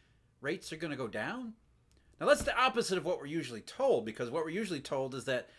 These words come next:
when the Fed's hiking rates, that means interest rate differentials are favorable to U S dollar investments, and therefore U S capital comes home.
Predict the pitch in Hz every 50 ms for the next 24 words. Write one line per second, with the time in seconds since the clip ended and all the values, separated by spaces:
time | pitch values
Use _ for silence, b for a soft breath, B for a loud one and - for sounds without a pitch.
0 | B B B 143 147 151 139 - 196 196 208 - - - 202 202 196 - 202 190
1 | 185 226 240 233 226 220 - - - 156 147 147 147 151 156 151 139 147 156 -
2 | - 143 123 - 151 139 113 - 135 - - 139 160 208 - - 196 170 - 123
3 | 117 - - 139 135 131 131 127 113 120 113 117 110 110 120 117 107 - - 113
4 | 107 107 104 107 110 107 190 214 226 - - 208 208 185 - 170 156 151 165 165
5 | 165 - - 170 170 160 151 151 B B B B B - 156 180 175 175 170 -
6 | - - - 170 160 - 165 156 165 147 - - - 139 127 127 127 - - -
7 | - 190 175 117 92